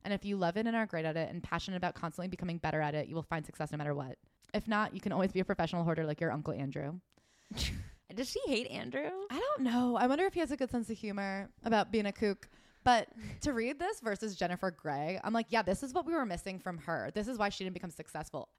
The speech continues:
Speaker 1: If you read Ali Wong's book, you come away knowing one thing for fucking sure, and it's that she loves stand-up and that she'll do anything to get better at it and that that is the craft. And actually, we talked to Fumi after this about the way she's just been working on her hour for, like, thirty people and she loves it. And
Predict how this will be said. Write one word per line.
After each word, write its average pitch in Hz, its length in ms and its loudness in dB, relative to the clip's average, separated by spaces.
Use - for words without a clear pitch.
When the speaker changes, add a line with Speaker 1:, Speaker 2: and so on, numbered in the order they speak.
Speaker 1:
If 185 140 -6
you 202 160 -4
read 311 120 0
Ali 208 240 4
Wong's 185 280 0
book, 151 320 -2
you 202 140 -6
come 196 220 0
away 185 180 2
knowing 170 220 0
one 160 120 -2
thing 165 140 -4
for 170 100 -2
fucking 165 280 -2
sure, 165 180 0
and 156 80 0
it's 156 80 -4
that 160 140 0
she 170 160 -4
loves 143 440 0
stand-up - 540 -8
and 190 140 0
that - 80 -2
she'll 180 140 0
do 165 200 -4
anything 160 240 -2
to 170 80 -2
get 160 120 2
better 156 260 2
at 156 180 0
it 151 160 -4
and 190 80 -8
that 160 140 -8
that 156 160 -2
is 156 80 -2
the 151 100 -6
craft. 156 320 0
And 170 100 -2
actually, 175 260 -2
we 160 60 -4
talked 165 160 -6
to 156 60 -12
Fumi 214 340 -2
after 160 200 -2
this 151 220 0
about 180 260 2
the 190 60 2
way 175 120 6
she's 180 260 -2
just 214 160 -2
been 208 160 0
working 160 240 -4
on 165 80 -4
her 156 180 -4
hour 156 220 2
for, 160 140 -6
like, 147 160 -4
thirty 151 260 -4
people 151 360 -6
and 143 140 -8
she 165 160 -8
loves 143 360 -8
it. 262 260 -4
And 185 340 -4